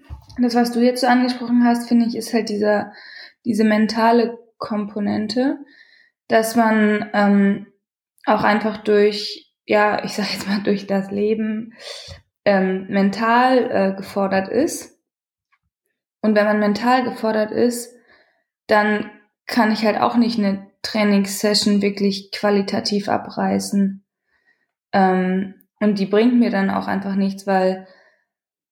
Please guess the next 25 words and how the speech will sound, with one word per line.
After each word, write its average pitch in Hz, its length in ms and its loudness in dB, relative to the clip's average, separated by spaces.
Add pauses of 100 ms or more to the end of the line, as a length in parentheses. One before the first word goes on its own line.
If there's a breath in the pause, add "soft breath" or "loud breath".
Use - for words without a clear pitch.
(720)
also 208 240 2
ein 208 120 2
gutes 247 320 0
Training 247 380 2
ist 233 160 -2
ja 220 120 2
nicht 226 240 2
nur, 226 120 2
dass 214 280 -2
du 240 60 0
jetzt 202 280 -2
deine 185 720 2
Zeit 214 440 0
oder 190 200 0
deine 190 280 0
Kilometer 208 560 -2
abspulst, 277 800 -2
sondern 214 220 0
ein 202 80 0
gutes 220 320 -6
Training 214 380 -2
ist 208 200 -6
ja, 208 140 0
dass 196 320 -4
du 202 480 -2